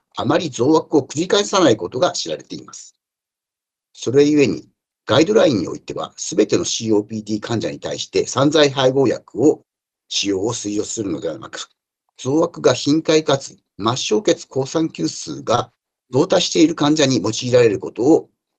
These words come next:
推奨しています。また、シーオーピーディー患者の約二十五パーセントに喘息が合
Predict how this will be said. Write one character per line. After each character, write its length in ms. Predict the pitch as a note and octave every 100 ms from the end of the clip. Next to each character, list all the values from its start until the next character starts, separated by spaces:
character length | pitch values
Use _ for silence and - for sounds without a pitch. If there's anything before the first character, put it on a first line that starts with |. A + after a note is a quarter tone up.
| _
推 220 | - -
奨 180 | D#2+ F2
し 100 | -
て 80 | C2
い 80 | -
ま 100 | -
す。 200 | - _ _ _ _ _ _ _ _ _ _ -
ま 120 | G#2
た、 260 | G#2+ D3 - _ _
シ 300 | - - D#3
ー 100 | F#3
オ 100 | F3+
ー 20 |
ピ 200 | F3+ F#3
ー 40 | F3
デ 80 | F3+
ィ 120 | E3
ー 40 |
患 240 | - D#4 A#3+
者 140 | -
の 240 | G#2+ A2+ - _ _ _
約 320 | B2+ F#3 - -
二 160 | C3 F#3+
十 180 | D#3
五 140 | G#2+ E2
パ 180 | - G2
ー 40 |
セ 120 | -
ン 80 | F#2
ト 140 | -
に 260 | - B2 - _ _ -
喘 180 | A#2+ D3
息 260 | C#3+ C#3
が 140 | C#3 B2
合 200 | A#2